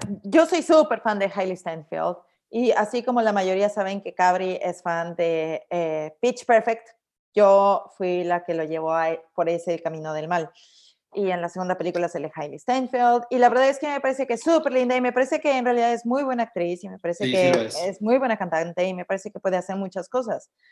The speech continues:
Speaker 1: Nada más que, eh, estilísticamente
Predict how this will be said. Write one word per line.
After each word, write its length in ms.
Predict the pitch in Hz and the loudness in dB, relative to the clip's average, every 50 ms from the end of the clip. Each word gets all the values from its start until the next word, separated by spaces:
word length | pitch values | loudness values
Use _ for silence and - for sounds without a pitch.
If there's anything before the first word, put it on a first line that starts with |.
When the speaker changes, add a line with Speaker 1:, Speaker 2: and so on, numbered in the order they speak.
| _ _ _ _ | _ _ _ _
Speaker 1:
Nada 280 | - 254 262 262 285 285 | 2 4 4 4 4 2
más 180 | 285 277 277 - - | 0 -2 -4 -6 -2
que, 400 | 262 262 254 247 247 240 - - - | 0 2 2 2 2 0 -4 -4 -2
eh, 300 | 233 233 226 220 208 - - | 0 0 2 2 0 0 -2
estilísticamente 1040 | 220 - - 247 262 262 262 - 277 - 262 240 233 226 214 226 220 233 247 233 | -4 -4 -2 -2 -2 -2 -2 -4 -4 -2 -2 -2 -2 0 0 2 2 0 0 -4